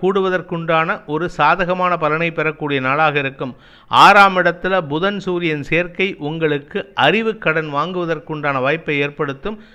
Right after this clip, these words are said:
சுய முயற்சியின் மூலமாக உங்களுடைய தொழில் வளர்ச்சிக்குண்டான வியாபாரம்,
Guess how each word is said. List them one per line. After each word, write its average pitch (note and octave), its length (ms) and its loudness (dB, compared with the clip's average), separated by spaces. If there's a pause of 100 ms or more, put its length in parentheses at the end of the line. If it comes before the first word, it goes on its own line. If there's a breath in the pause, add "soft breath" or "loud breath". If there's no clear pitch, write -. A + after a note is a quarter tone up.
(160 loud breath)
சுய A#3 400 2
முயற்சியின் G#3 640 0
மூலமாக E3+ 640 0
உங்களுடைய D3+ 680 -4
தொழில் G3 380 0
வளர்ச்சிக்குண்டான E3 960 -2
வியாபாரம், F3 680 4